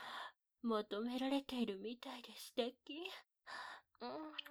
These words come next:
素直になっちゃえ。あ、ネッ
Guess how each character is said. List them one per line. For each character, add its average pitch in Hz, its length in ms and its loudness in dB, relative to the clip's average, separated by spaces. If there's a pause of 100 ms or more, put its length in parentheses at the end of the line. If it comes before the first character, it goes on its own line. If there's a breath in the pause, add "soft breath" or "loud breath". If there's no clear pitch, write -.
(4000 loud breath)
素 220 420 8
直 240 300 4
に 165 200 -6
な 180 200 2
っ - 60 -6 (100)
ち - 120 2
ゃ 381 40 4
え。 330 400 0 (1080 loud breath)
あ、 214 200 10 (1300 loud breath)
ネ 185 160 4
ッ 175 80 -2